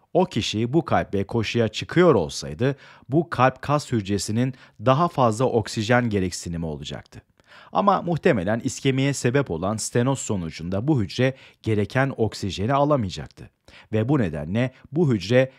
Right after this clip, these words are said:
kalbin kan pompalamasına yardımcı olamayacak, kalp vücuda gerektiği kadar kan pompalayamayacak ve bu da kalp yetmezliğine yol açacaktı. Evet, bir kez daha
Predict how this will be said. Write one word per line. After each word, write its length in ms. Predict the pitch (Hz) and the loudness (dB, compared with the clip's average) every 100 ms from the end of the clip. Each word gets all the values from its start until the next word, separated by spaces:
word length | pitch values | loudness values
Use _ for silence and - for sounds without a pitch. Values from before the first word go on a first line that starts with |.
| _ | _
kalbin 480 | - 117 110 120 147 | -2 0 2 0 -2
kan 320 | - 156 156 | -4 -2 -2
pompalamasına 760 | 151 135 127 120 123 113 131 131 | 0 0 2 2 2 -2 0 2
yardımcı 580 | 117 110 107 95 85 78 | 4 4 2 -2 -6 -6
olamayacak, 720 | 85 127 151 131 139 139 - _ _ - | -2 0 0 0 0 0 -6 _ _ -4
kalp 360 | 117 113 - | 2 2 2
vücuda 400 | 107 95 98 104 | -6 -4 -2 0
gerektiği 560 | 98 101 104 95 160 156 | -2 -2 -4 -4 -2 -2
kadar 340 | 113 92 85 | -2 -2 -6
kan 300 | - 113 92 | 0 0 0
pompalayamayacak 960 | - 98 92 98 101 87 78 73 131 131 - - | -6 -6 -4 -2 0 -2 -6 0 0 0 -18 -6
ve 160 | 104 117 | -4 0
bu 120 | 143 | 2
da 240 | 117 120 - _ | 4 4 0 _
kalp 320 | - 117 127 | 0 0 2
yetmezliğine 680 | 107 101 101 104 90 104 104 | -2 -4 -2 -4 -2 -2 0
yol 160 | 104 92 | 0 -2
açacaktı. 640 | 82 - - 73 - - _ _ - - | -4 -10 -12 -14 -18 -20 _ _ -20 -2
Evet, 320 | 143 110 - - | 2 2 -2 -4
bir 120 | 170 | -2
kez 300 | - 131 107 | 2 2 4
daha 260 | 113 117 | 2 2